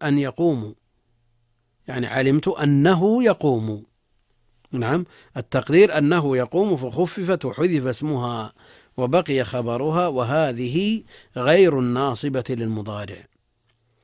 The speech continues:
وإن وقعت بعد ظن، هذه إذا وقعت بعد ع-، آه، علم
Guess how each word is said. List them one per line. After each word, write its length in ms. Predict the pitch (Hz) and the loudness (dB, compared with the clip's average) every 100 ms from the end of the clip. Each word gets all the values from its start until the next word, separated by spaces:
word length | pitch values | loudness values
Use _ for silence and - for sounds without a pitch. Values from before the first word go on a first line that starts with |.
| _ - - - | _ -20 -20 -4
وإن 300 | 165 180 180 | 4 6 8
وقعت 480 | 226 226 208 208 165 | 8 6 6 4 4
بعد 280 | 165 160 | 2 4
ظن، 420 | 156 135 123 120 123 - | 2 0 -2 -4 -8 -8
هذه 160 | 131 | -4
إذا 120 | 131 135 | 0 2
وقعت 420 | 170 156 147 127 | 2 0 -6 -4
بعد 240 | 131 120 | -6 -8
ع-، 240 | 120 135 147 | -8 -8 -8
آه، 600 | 139 127 123 - 127 131 | -10 -10 -12 -14 -10 -2
علم 280 | 147 180 | 0 0